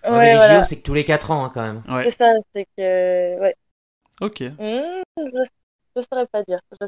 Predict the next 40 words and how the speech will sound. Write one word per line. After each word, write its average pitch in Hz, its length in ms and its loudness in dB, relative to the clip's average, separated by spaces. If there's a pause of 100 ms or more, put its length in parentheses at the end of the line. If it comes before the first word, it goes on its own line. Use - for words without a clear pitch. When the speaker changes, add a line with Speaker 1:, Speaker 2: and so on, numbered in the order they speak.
Speaker 2:
saurais 202 200 -8
pas 208 100 -2
dire, 208 240 -2
mais 202 400 6
Speaker 3:
Joker. 180 460 4 (640)
Speaker 2:
voilà. 190 220 2 (260)
<laughs> - 1400 2
Speaker 3:
Le 139 160 -4
Joker 151 340 0
est 156 60 2
bien 151 160 -2
placé, 143 320 -4
ok, 131 160 -4
ok. 127 300 -6
Speaker 2:
<laughs> 139 40 -2 (1000)
Speaker 3:
Euh, 160 280 4
quatrième 208 360 0
proposition, 185 640 0
donc, 165 260 -2
euh, 127 260 0 (200)
est-ce 151 160 -4
que 190 100 -6
tu 175 200 -6
es 175 40 -6
plus, 165 380 -6
euh, 117 140 -4 (200)
tir - 540 -8 (520)
ou 156 120 -2
ski ? 143 320 -6 (1160)
Speaker 2:
Euh, 214 840 8
au 240 60 4
niveau 277 500 2
de 240 100 -6
mes 240 140 -2
résultats, 240 880 2
<laughs> 240 400 4
on 262 140 8
pourrait 226 260 2
plus 208 320 4
dire, 156 160 2